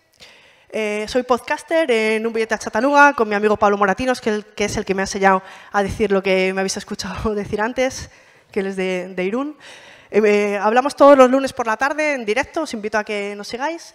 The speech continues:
y, eh, bueno, que también, eh, si queréis apoyar la creación de contenido, pues que me sigáis en, en redes sociales. Y una vez, gracias a todos por, por estar aquí y por, por llenar la sala. Muchas gracias.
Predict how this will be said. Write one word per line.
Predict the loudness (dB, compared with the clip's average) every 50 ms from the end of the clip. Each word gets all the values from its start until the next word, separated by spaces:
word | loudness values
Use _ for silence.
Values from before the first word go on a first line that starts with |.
| _
y, | -12 -8 -6 -6 -4 -4 -6 -6 -6 -6
eh, | -6 -6 -6 -6
bueno, | -6 -6 -8 -8
que | -8 -8
también, | -6 -6 -6 -6 -8 -10 -12 -14 _
eh, | -10 -8 -6 -4 -6 -6 -8
si | -10 -10
queréis | -10 -10 -10 -8 -8
apoyar | -8 -8 -8 -8 -8
la | -8 -10
creación | -10 -12 -12 -12 -12 -14
de | -12 -10
contenido, | -8 -8 -6 -6 -6 -6
pues | -8 -10 -14
que | -14 -14
me | -12
sigáis | -12 -10 -10 -10 -10 -10 -10
en, | -10 -12 -12 -14 -18 -20 _ -20 -20 -20 -20 -20 -20 -20 -20 -20 _ _ _ _ _ -10
en | -8 -6
redes | -4 -4 -4 -4
sociales. | -6 -8 -8 -6 -8 -8 -8 -10 -14 -16 -14 -10
Y |
una | -8 -4 -4
vez, | -4 -4
gracias | -4 -8 -10 -10 -12 -12 -12 -16 -12 -12
a | -12 -10
todos | -10 -12 -12 -10
por, | -10 -8 -8 -6 -6 -6 -8 -8 -12 -12 -12
por | -12 -12
estar | -12 -10 -10 -10 -10
aquí | -8 -10 -12
y | -10
por, | -10 -10 -12
por | -12 -16 -20 _ -14 -12 -12
llenar | -10 -10 -12 -12 -12
la | -12
sala. | -12 -10 -10 -10 -10
Muchas | -12 -14 -16 -18 -18
gracias. | -18 -18 -18 -20 -20 -20